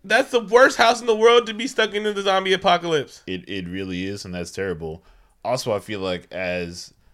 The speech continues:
Speaker 2: a family or anybody going on a vacation together, you have to get your, uh, doomsday scenarios, uh, synchronized.
Speaker 1: Exactly.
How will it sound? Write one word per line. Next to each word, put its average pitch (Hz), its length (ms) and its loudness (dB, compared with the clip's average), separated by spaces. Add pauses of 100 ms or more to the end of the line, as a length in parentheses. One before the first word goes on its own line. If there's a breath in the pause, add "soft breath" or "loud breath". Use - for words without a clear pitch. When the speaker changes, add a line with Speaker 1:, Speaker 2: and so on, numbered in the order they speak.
(240)
Speaker 2:
a 90 60 -10
family 98 640 -8
or 90 180 -6
anybody 90 380 -6
going 90 220 -8
on 87 80 -8
a - 20 -14
vacation 85 440 -10
together, 80 300 -10
you 82 240 -12
have 95 240 -4
to 87 80 -14
get 82 360 -8 (500)
your, 92 380 -4
uh, 85 160 -4
doomsday 90 420 -10
scenarios, 82 920 -10
uh, 82 300 -10
synchronized. 76 640 -12
Speaker 1:
Exactly. 151 460 -12